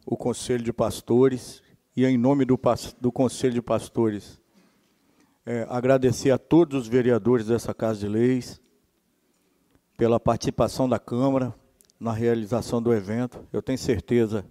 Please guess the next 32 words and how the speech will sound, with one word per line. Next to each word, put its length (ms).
que 120
se 160
a 40
Câmara 380
não 160
fosse 340
parceira, 720
é, 180
não 160
vou 140
dizer 260
que 100
o 60
evento 400
não 80
aconteceria, 800
porque 240
eles 680
são 180
pessoas 420
esforçadas 560
demais, 320
mas 220
ficaria 480
mais 180
difícil, 460
né? 140
Como 220
o 20
Chibil 340
falou 380
aqui, 340